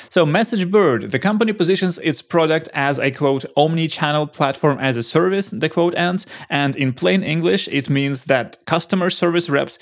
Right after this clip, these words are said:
can chat across WhatsApp, Messenger, WeChat, Google Business Messaging, Line, Telegram, as well as S M S and, uh, voice services, and all these interactions with customers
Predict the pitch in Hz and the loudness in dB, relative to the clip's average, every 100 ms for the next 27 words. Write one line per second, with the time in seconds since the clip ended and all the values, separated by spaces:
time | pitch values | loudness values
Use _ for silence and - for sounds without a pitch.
0 | - - 135 127 - 175 185 - - 165 | -16 -4 -4 -4 -4 -4 -4 -8 -2 -2
1 | 151 - 127 139 - 147 135 131 127 123 | -2 -2 -2 -2 -2 -2 -2 -2 -2 -2
2 | 127 123 120 123 120 - 123 117 120 123 | -2 0 0 -2 -4 -4 -4 -2 -2 0
3 | 120 120 117 120 117 120 117 113 117 117 | 0 0 -2 -2 -2 -2 0 2 0 -2
4 | 113 123 120 117 117 120 - - 113 120 | -2 -2 0 0 -2 -6 -10 -4 2 4
5 | 117 117 139 147 151 139 156 - 120 110 | 4 2 -2 -2 0 0 -2 -2 -2 0
6 | 110 117 113 143 175 - 185 190 196 208 | 0 -2 0 0 0 -2 0 0 0 -2
7 | 202 - - 131 131 156 190 196 202 - | -4 -12 -6 -4 -2 0 0 2 -2 -2
8 | 165 156 147 156 - 175 170 139 127 - | -4 0 -2 0 -2 -4 -2 -2 0 -2
9 | 160 - 170 175 | -2 -2 -2 -2